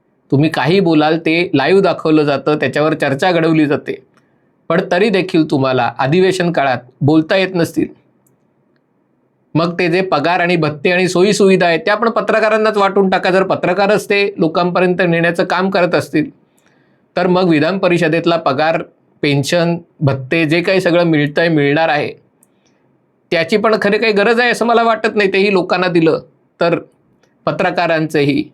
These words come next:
जीव त्याच्यामुळे थोडेसे आणखीन तृप्त होतील. थोडक्यात काय, तर हा गटारीपूर्वीचा गटारी योग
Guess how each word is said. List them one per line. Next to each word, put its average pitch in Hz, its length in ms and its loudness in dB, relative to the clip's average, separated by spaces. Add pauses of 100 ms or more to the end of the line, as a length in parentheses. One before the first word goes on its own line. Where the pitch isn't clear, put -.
(360)
जीव 160 300 2
त्याच्यामुळे 139 600 -2
थोडेसे 143 260 0
आणखीन 143 340 -2
तृप्त 190 300 0
होतील. 175 340 -2 (1900)
थोडक्यात 156 340 0 (100)
काय, 135 220 -2 (1000)
तर 160 120 0
हा 151 280 -4 (320)
गटारीपूर्वीचा 160 800 0
गटारी 147 400 0
योग 123 260 0